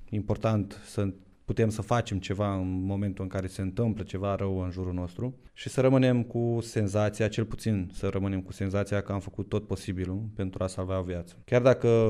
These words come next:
să zicem, într-un moment foarte grav, putem să vorbim aici de un stop cardiorespirator sau un A V C, o persoană care suferă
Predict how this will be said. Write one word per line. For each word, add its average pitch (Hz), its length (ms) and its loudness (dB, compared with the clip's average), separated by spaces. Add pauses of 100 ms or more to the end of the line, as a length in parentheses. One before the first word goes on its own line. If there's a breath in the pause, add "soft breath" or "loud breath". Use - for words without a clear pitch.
(200)
să 107 140 -2
zicem, 107 360 0 (480)
într-un 98 600 0 (180)
moment 104 480 4
foarte 101 380 0
grav, 98 380 2 (300 loud breath)
putem - 180 0
să 95 80 -2
vorbim 101 300 0
aici 101 220 2
de 98 120 0
un 95 60 2
stop 95 200 -2
cardiorespirator 95 880 2 (340 loud breath)
sau 87 220 -2
un 87 60 0
A 87 80 0
V 92 140 0
C, 107 240 0 (260 loud breath)
o 87 80 -6
persoană 98 540 2 (1400 loud breath)
care 95 180 -4
suferă 92 720 -2